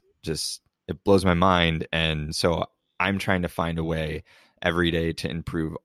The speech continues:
our travel company to be one that is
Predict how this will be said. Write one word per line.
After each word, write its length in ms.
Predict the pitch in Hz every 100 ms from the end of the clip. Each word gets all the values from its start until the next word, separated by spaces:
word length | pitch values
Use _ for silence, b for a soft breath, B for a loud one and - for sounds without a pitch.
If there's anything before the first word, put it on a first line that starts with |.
| _ -
our 260 | 90 85 - _
travel 480 | - 104 101 85 82
company 640 | - 82 78 76 76 76 _ _ _ _ _ -
to 100 | 85
be 380 | 82 87 85
one 640 | 85 - - 87 87 82 80
that 160 | 78
is 240 | 80 78